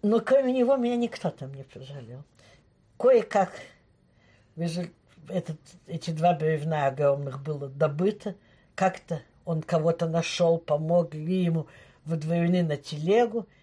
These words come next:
и довезены до нашей редакции. Одно он успел мне распилить и расколоть,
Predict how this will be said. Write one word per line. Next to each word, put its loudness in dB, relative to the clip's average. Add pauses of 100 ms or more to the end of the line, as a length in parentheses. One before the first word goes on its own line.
и -4
довезены 0
до -4
нашей -2
редакции. -8 (1500)
Одно 2 (640)
он 2
успел 0
мне -8 (520)
распилить -2
и 2
расколоть, -4